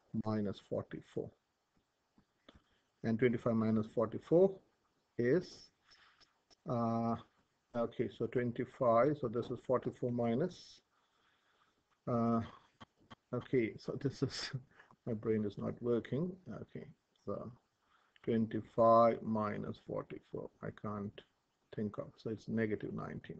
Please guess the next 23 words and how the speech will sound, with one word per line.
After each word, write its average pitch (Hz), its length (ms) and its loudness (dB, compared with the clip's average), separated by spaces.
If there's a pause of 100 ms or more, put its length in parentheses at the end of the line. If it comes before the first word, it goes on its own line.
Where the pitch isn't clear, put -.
Okay, 107 220 -6
I 104 80 -6
knew 113 200 -2
it 104 140 -4
was 101 180 -6
nineteen, 107 380 -6
but 110 100 -10
I 104 60 -4
would 104 160 -6
just 110 220 -4
wanted 107 200 -8
to - 120 -20
confirm. - 360 -10 (840)
So 127 100 4
let's - 180 4
find 120 340 4
the, 113 280 2
use 120 200 2
the 113 80 -4
quadratic 110 580 0
equation. 104 560 -8
So - 120 -12
x - 240 2